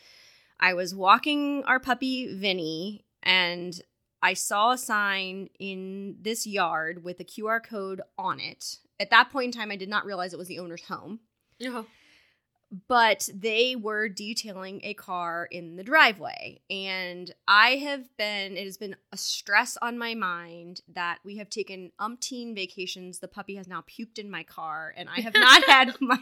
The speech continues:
Speaker 1: car detailed in an exceptionally long time. And I had had this original brilliant idea that the kids were gonna earn money. They wanted to clean the inside of the car. We're gonna take all the mats out. They're
Speaker 2: Oh,
Speaker 1: gonna do
Speaker 2: yeah,
Speaker 1: it.
Speaker 2: right.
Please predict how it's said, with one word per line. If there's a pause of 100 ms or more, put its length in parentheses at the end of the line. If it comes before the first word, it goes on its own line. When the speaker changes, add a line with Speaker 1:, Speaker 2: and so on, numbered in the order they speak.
(100)
Speaker 1:
car
detailed (580)
in
an
exceptionally
long
time.
And
I
had
had
this
original
brilliant
idea
that
the
kids
were
gonna
earn
money.
They
wanted
to
clean
the
inside
of
the
car.
We're
gonna
take
all
the
mats
out.
They're
Speaker 2:
Oh,
Speaker 1:
gonna
do
Speaker 2:
yeah,
Speaker 1:
it.
Speaker 2:
right.